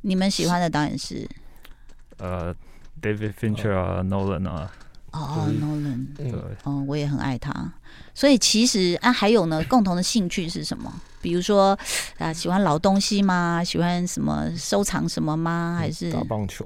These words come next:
Speaker 3: 吧。
Speaker 1: 哈？真的假？
Speaker 2: <laughs>
Speaker 1: 真的哦？
Speaker 3: 啊。
Speaker 1: 打棒球，那你们是，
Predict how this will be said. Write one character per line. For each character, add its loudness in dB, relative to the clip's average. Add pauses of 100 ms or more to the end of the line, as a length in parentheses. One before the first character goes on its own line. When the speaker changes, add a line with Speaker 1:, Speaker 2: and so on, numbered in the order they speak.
Speaker 3:
吧。 -14 (300)
Speaker 1:
哈？ -4 (520)
真 6
的 0
假？ 10 (300)
Speaker 2:
<laughs> -12
Speaker 1:
真 6
的 8
哦？ 4
Speaker 3:
啊。 -4 (260)
Speaker 1:
打 6
棒 8
球， 4
那 4
你 2
们 -2
是， 0